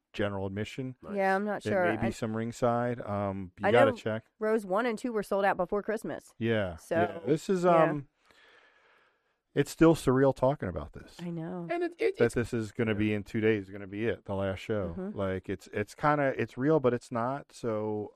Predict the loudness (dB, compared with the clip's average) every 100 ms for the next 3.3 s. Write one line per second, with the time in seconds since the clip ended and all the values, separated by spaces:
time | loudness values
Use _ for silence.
0 | -2 -2 -2 -8 -4 -2 -2 -2 -4 0
1 | 0 0 -6 -6 -10 -6 -2 -2 -2 -6
2 | _ _ -10 -8 -8 -10 _ -8 -8 -4
3 | -4 -6